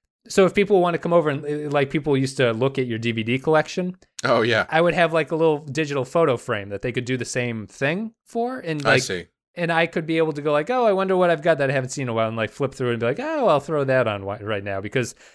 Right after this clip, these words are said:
Speaker 1: the problem with digital is that you don't get a sense of the library. So you
Speaker 2: Yeah.
Speaker 1: can't, you can't look at it and feel satisfied that you found something. It's more a struggle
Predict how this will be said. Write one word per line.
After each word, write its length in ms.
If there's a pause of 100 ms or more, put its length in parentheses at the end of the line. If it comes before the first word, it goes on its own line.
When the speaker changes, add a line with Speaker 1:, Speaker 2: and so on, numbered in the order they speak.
(160)
Speaker 1:
the 60
problem 360
with 200
digital 460
is 120
that 200
you 100
don't 420
get 160
a 80
sense 400
of 140
the 100
library. 760
So 180
you 140
Speaker 2:
Yeah. 140
Speaker 1:
can't, 280 (520)
you 160
can't 360
look 280
at 180
it 100
and 120
feel 280
satisfied 600
that 80
you 100
found 360
something. 360
It's 140
more 320 (420)
a 80
struggle 600